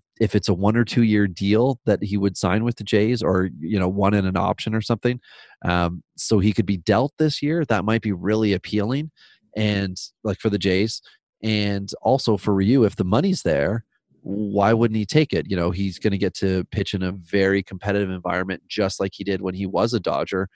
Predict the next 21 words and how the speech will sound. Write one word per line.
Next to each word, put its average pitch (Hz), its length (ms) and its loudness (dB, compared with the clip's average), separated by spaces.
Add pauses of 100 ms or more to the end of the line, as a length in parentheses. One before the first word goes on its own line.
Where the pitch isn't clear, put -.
(260)
But 98 100 0
instead 101 340 0
of 90 140 -2
being 95 280 -2
on 110 220 2
the 107 80 0
competitive 92 560 -2
team, 92 340 -6 (360)
pitching 104 340 0
against 107 540 0 (100)
other 90 240 -2
teams, 92 340 -8
he's 95 160 -6
going 92 280 -2
to - 120 -8
be 90 380 -2 (800)
on 104 180 2
the 92 80 0
non-competitive 104 880 4
<laughs> - 0 -
team, 110 380 4